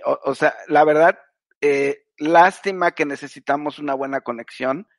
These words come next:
a nivel nacional, porque hay grandes chavos que yo he conocido y que han trabajado desde, eh, lugares remotos, ni siquiera son ciudades, pero son muy buenos. Entonces, eso es lo que nos falta, digamos, como la infraestructura,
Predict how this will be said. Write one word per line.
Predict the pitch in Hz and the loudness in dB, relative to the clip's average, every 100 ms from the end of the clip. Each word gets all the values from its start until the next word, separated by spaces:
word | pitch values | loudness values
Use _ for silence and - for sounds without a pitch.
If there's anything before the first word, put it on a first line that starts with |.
| - | -6
a | 135 | -4
nivel | 143 135 143 | -2 -2 -2
nacional, | 143 127 127 120 117 - _ _ _ | -2 -4 -6 -6 -8 -12 _ _ _
porque | 143 147 165 | -2 2 4
hay | 175 | 4
grandes | 165 160 185 214 202 | 4 4 4 4 0
chavos | - 175 143 165 - _ | 2 2 4 0 -4 _
que | 156 | -4
yo | 151 175 | 0 -2
he | |
conocido | - 196 165 - 156 143 165 - | 0 -4 -4 -4 -4 -2 -2 -4
y | - 143 | -12 -4
que | 151 | 0
han | 147 156 180 | 2 2 2
trabajado | 180 156 151 156 165 | 2 4 2 2 2
desde, | 147 143 - 147 143 - _ _ _ _ _ _ | 2 -2 -2 -4 -4 -6 _ _ _ _ _ _
eh, | 143 151 151 | 4 6 6
lugares | 156 165 170 185 208 | 2 2 4 6 4
remotos, | 180 151 170 196 - | 2 -2 2 0 0
ni | 147 143 | -6 -8
siquiera | 151 180 185 185 | -8 0 0 0
son | 185 | -4
ciudades, | 175 170 147 156 170 - | -6 -4 0 0 0 -4
pero | 151 135 | -6 -6
son | 156 147 | -6 -6
muy | 156 160 | -4 -6
buenos. | 143 151 165 117 - _ _ _ _ _ | -2 -2 -2 -8 -14 _ _ _ _ _
Entonces, | 143 139 160 160 - | -6 0 0 0 -6
eso | - 175 202 220 | 2 2 4 2
es | |
lo | 214 - | 2 0
que | 160 | -4
nos | 139 | -6
falta, | - 156 160 151 127 | 0 0 0 0 -2
digamos, | 135 143 151 | -2 -4 -8
como | - 139 135 | -8 -6 -4
la | 135 | -4
infraestructura, | 131 135 131 - 143 - 170 170 240 | -4 -2 -2 -6 -16 -4 2 2 2